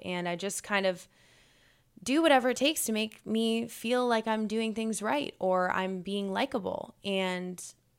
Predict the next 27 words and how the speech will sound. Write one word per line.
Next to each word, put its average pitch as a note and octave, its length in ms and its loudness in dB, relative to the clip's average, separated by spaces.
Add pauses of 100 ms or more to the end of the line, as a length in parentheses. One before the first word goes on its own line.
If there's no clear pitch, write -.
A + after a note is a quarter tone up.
(1200)
I A#3 140 4
do B3 180 0
think D4 180 0
that B3 120 2
I've G3 160 0
learned F#3 260 0
a F3 40 -4
lot, F3+ 460 0 (160)
and G3 100 -4
I'm F#3 160 -2
not F3+ 240 -2
so A3+ 140 -4
much A3+ 240 -4
like A#3 180 -2
that A#3 140 0
anymore. B3 560 -2 (400)
And F3+ 340 -2
for - 160 -6
the A3 100 -2
most G3+ 320 -4
part, F3+ 260 -2
I'm F3+ 140 -6
pretty G3+ 220 -6
good F#3 300 -2
at F3 180 -4
understanding F3+ 640 -6
that E3+ 180 -6